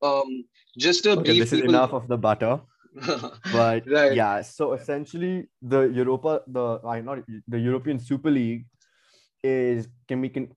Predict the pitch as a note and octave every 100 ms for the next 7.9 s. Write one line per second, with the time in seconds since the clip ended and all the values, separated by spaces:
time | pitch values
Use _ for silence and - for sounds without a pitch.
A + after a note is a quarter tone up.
0 | _ - A#2+ B2 A#2+ B2 B2 B2 B2+ B2
1 | A#2 C3+ C3+ C#3+ B2+ B2 A#2+ A#2+ A2+ A#2+
2 | C3 A#2+ B2 A#2+ A#2+ A#2+ A#2 A#2+ A#2 A2+
3 | A2+ A#2 A2+ A#2 A2 A2 A2+ G#2+ G#2+ A2
4 | G#2+ G#2 G#2 G#2 G#2+ G#2+ A2+ A2+ A#2 G#2+
5 | G2+ F#2+ _ _ _ B2 C3+ C#3 C#3+ -
6 | _ - C3+ C3 C3 C3 B2+ A#2+ A#2 B2
7 | A#2+ A#2 A2+ A#2 A2+ B2 C#3 F#3 -